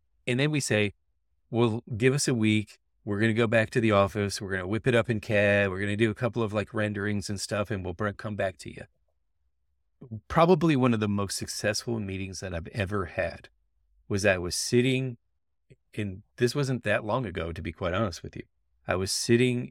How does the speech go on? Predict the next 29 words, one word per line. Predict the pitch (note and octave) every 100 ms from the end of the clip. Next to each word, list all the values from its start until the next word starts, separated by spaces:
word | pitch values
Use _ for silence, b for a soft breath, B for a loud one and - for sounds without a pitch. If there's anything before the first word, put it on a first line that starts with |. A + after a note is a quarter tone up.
| -
in | G2 F#2+ F#2+ F#2+ G2+
the | G2 F#2+ F2+ F2
conference | - - B2+ - A#2+ -
room | A2 G#2+ - A2+
at | G2 E2
Washington | F2+ F#2 - G#2 G2
University | F#2+ F2+ E2 E2 E2 E2
in | E2
Saint | D#2+ E2+ G#2+ D2+
Louis, | D#2+ - - - _ _ _ _ _ _ _
and | F#2+ F#2 F#2+ F#2 F#2 F2+ - _ _ _ _
I | G#2 G2
was | F#2 F#2 E2+
talking | - A2 G#2 C3+ B2 B2 A#2 -
to | - A#2 G#2
them | F2 F2+ F2+ F#2 -
about, | G2 D#2+ E2+ E2 F2 D#2 - - _ _ _ _ -
uh, | F#2 C#3 B2+
this | G#2+ G2
late | A2 A2+ B2 C3+
minute | A#2 A2 G#2+
ad | F#2+ F2+ E2+ -
because | G#2 - F2
they, | G#2 G2+ - _ _ _
we | A2 G#2+
were | G2+ G2
going | F#2 A#2 B2
to | A#2+
demo | G2+ G#2 G2+ G2 G2 G2